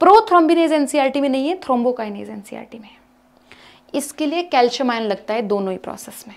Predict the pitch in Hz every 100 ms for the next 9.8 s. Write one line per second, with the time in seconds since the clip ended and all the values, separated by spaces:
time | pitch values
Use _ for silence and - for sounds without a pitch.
0 | _ _ _ _ _ _ _ - - -
1 | - _ - 226 220 - - 269 285 -
2 | 453 277 - 196 196 320 _ _ _ _
3 | _ _ _ _ _ _ _ _ _ -
4 | 311 339 403 440 320 175 - 285 277 269
5 | 226 202 208 202 202 196 208 330 - _
6 | _ _ _ _ _ 254 330 - 415 302
7 | 294 254 226 214 214 220 220 196 196 190
8 | 233 427 _ _ _ _ 240 226 180 214
9 | 254 370 440 392 - 226 - 214